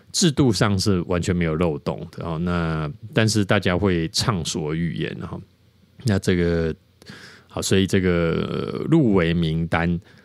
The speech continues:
这个开出来之后呢，啊，就会公布嘛。那这其实全程都是非常的，的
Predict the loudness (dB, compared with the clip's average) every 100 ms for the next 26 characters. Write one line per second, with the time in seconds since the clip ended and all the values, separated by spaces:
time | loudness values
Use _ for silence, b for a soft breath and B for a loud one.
0 | b b _ -6 -6 -6 -8 -8 -10 -12
1 | -16 _ -6 0 2 2 2 2 2 -2
2 | -4 0 0 -2 -6 -10 -12 b b -8
3 | -4 -2 -2 -4 _ _ _ -2 -2 -2
4 | -4 -4 -8 -4 -2 -2 -4 -6 -2 0
5 | 2 0 0 0 0 0 0 2 0 0
6 | 0 0 -2 -6 -6 -4 -6 -6 -6 -4
7 | -6 -8 -10